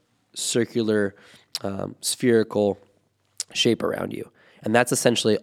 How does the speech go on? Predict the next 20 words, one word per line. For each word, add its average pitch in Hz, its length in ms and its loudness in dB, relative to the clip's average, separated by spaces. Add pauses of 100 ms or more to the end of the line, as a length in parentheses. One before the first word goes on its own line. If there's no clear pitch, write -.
all 151 260 6
of 147 60 2
the 135 80 0
potential - 500 -2
of 107 160 2
your 110 100 0
movement 110 480 2
in 101 220 -2
one 101 220 2
place 98 260 -6
in 98 100 -10
space. - 460 -6 (540)
So - 100 -6
if 101 80 -6
you're 131 80 4
standing 107 320 2
right 113 160 4
where 107 120 0
you 101 200 2
are, - 240 -4